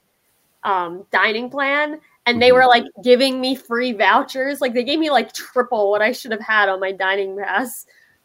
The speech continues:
Speaker 2: So that, my next question was, uh, you went after Six Flags took it over, right?
Speaker 1: Yes.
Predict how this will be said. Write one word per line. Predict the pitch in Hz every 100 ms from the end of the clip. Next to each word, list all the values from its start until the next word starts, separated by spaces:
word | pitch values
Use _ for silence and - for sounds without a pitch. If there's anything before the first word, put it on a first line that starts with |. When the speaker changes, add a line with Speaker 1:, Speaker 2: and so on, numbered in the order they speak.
| - -
Speaker 2:
So | 120 143 117 110
that, | 139 120
my | 143
next | 135 160 -
question | 131 - 113 110
was, | 104 98 92 - _ -
uh, | 113 98 95 -
you | 110 117
went | 110 110 104 - - - -
after | 120 113 104
Six | - 101
Flags | - 101 92 -
took | -
it | 92
over, | 82 82
right? | 85 85 - - 131 _ -
Speaker 1:
Yes. | 143 - - -